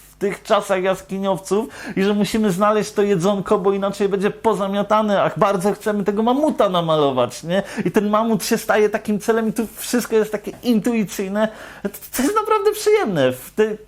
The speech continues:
kategorii takich gier o przetrwaniu, moim zdaniem,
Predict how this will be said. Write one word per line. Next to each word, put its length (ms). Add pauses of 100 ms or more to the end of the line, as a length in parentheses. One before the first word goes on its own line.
kategorii 520
takich 540
gier 340 (200)
o 160
przetrwaniu, 760
moim 360
zdaniem, 400